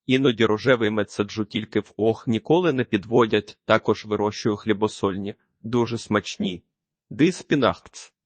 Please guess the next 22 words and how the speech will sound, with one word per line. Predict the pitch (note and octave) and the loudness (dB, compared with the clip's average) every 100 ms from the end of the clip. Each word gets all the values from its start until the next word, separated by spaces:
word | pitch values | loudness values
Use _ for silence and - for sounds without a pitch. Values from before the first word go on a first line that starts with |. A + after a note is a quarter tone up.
| _ _ | _ _
Форюмгою | _ _ - - C3+ C3 C3 A#2 | _ _ -4 -2 -2 -2 0 -2
серю | - B2 C#3 | 0 0 0
Триац | D#3 - A2+ A2 - | -2 -2 -2 -2 -6
один | G#2+ A#2 A#2 | -6 -4 -6
сім | - F#2+ F#2+ | -6 -10 -8
вісім | G2+ G#2+ - G#2+ | -6 -6 -4 -6
п'ять | - A2+ G#2+ - | 0 0 0 -2
один | G#2+ A2+ A2 | -4 -2 -4
сім | - - A2+ | -6 -8 -8
пабі | - G2+ G#2 | 0 2 2
п'ятдесят | G#2 G#2+ G2+ F2 G#2+ A#2+ A#2 - | 0 0 0 0 -2 0 0 0
про | - | -4
хлібосольні | - A2 G2 - G2+ G#2 G#2+ | 0 0 0 0 -2 -2 -4
я | A#2 A2 | -2 0
давненько | A2 A#2+ D3+ D3+ - | 0 -2 -4 -2 -2
писала. | - G#2+ - F2 E2+ - _ | -2 -4 -6 -8 -8 -16 _
Це | - G#3+ A3+ - | -2 2 2 4
один | B2 C3 A#2+ | 2 2 -2
з | B2 | -2
моїх | A#2+ A#2 A2+ - | -2 0 -2 -2
улюблених | C3+ F#3 F#3 F3 D#3 | 0 0 -2 -4 -4
сортів, | - B2+ - A3 G#3+ | -2 -4 -2 -4 -4